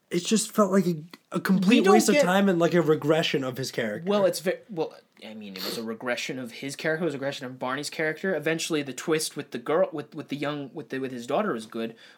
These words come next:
Speaker 2: but at the same time, it's just like, it could have been, that could have been pulled off way better.
Speaker 1: You didn't have to B S around at their wedding for the whole season. You could tease the wedding at the end of season eight,
Speaker 2: Right.
Speaker 1: and season nine be like, "They tried, it didn't work out,"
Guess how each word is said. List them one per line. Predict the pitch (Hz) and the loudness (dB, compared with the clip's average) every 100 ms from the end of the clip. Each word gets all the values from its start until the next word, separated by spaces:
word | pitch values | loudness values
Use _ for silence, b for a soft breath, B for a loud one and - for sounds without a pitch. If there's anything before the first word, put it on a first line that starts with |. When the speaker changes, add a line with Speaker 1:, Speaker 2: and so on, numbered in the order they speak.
| _ | _
Speaker 2:
but | 143 | -4
at | 147 | -2
the | 151 | -2
same | 170 156 | -4 -2
time, | 170 190 | -2 -4
it's | 143 | -4
just | 143 - | -8 -4
like, | 143 127 - - - _ _ _ _ _ _ _ | -2 -4 -8 -16 -20 _ _ _ _ _ _ _
it | 139 | -10
could | - 156 | -4 -4
have | 147 | -2
been, | 143 135 | -6 -6
that | 147 | -10
could | - | -10
have | 147 | -10
been | 131 | -10
pulled | - 156 147 | -10 -6 -2
off | 185 - | -2 -2
way | 120 | -2
better. | 117 156 117 113 b b b b b b _ _ | 0 2 0 -4 b b b b b b _ _
Speaker 1:
You | 151 165 | 0 4
didn't | 277 226 | 4 4
have | 202 254 | 0 0
to | - | 0
B | 175 131 196 233 | -2 0 2 2
S | 226 - | 2 2
around | 202 214 220 | 2 2 2
at | |
their | 208 | 2
wedding | 185 202 233 220 | 2 4 2 2
for | 202 | 0
the | |
whole | 202 208 | 0 0
season. | - 247 226 170 | -2 -2 0 0
You | 180 | 0
could | 226 156 | 0 -4
tease | - 262 233 | -2 -2 2
the | 202 | 2
wedding | 196 214 196 | 2 2 0
at | 180 | 0
the | 180 | 0
end | 185 | -2
of | |
season | 180 170 175 | -2 -2 0
eight, | 208 180 | 0 -2
Speaker 2:
Right. | 113 - | -6 -2
Speaker 1:
and | 196 185 | -2 2
season | 233 202 | 4 6
nine | 226 226 | 4 4
be | 180 | 6
like, | 175 170 165 | 4 4 2
"They | 156 | -2
tried, | 151 185 170 | 2 4 4
it | 143 | 0
didn't | 151 147 | -4 -2
work | 135 135 | -2 0
out," | 175 151 | 0 0